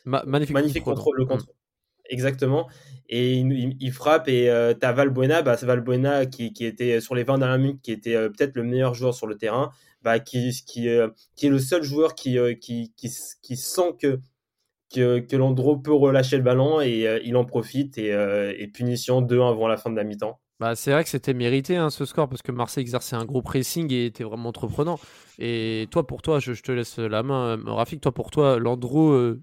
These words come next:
Speaker 1: commet encore une fois une erreur de main ou la frappe était, euh, était vraiment, euh, très vicieuse parce que, en plus du contrôle orienté qui est magnifique de la part de Koné, c'est vrai qu'il fait une frappe très puissante et ras du sol avec quel-, avec un petit rebond avant. C'est pas évident,
Speaker 2: Ouais.
Speaker 1: mais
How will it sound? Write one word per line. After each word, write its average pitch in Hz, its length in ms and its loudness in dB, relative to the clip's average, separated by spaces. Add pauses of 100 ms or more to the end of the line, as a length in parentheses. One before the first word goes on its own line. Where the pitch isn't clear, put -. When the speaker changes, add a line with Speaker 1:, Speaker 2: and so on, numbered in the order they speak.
Speaker 1:
commet 139 240 2
encore 139 300 0
une 135 80 -4
fois 156 160 0
une 135 100 -2
erreur 127 220 0
de 135 120 -2
main 208 280 -2
ou 143 100 0
la 131 140 2
frappe - 260 -4
était, 127 320 -4
euh, 117 140 -4 (560)
était 120 180 -6
vraiment, 127 340 -2
euh, 123 320 -6
très 151 200 0
vicieuse 143 400 -4
parce 131 160 -6
que, 135 300 -6
en 135 100 2
plus 156 220 -10
du 135 100 -10
contrôle 135 380 0
orienté 131 340 -2
qui - 100 -14
est 113 40 -10
magnifique 120 360 -8
de 120 60 -2
la 113 80 0
part 113 160 -6
de - 40 -16
Koné, 156 180 -4
c'est 151 100 -2
vrai 156 80 4
qu'il 123 160 -10
fait - 100 -12
une 120 140 -10
frappe - 320 0
très 175 320 -4
puissante 160 580 -10
et 127 220 0
ras 135 120 0
du 135 140 -6
sol 165 200 4
avec 127 100 2
quel-, 131 180 2 (100)
avec 127 220 0
un 147 80 0
petit 143 160 -4
rebond 139 300 2
avant. 156 300 2 (540)
C'est - 200 -14
pas 151 120 8
évident, 151 520 6
Speaker 2:
Ouais. 147 40 -2
Speaker 1:
mais 131 300 6